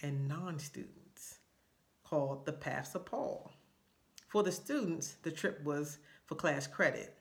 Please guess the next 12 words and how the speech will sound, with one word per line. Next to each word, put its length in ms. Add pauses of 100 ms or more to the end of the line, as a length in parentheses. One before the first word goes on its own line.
(240)
For 200
me, 520 (340)
it 160
was 160
all 360
enjoyment. 600 (1200)
That 300
one 180
paper 320
to 120
write, 280 (160)
hallelujah. 640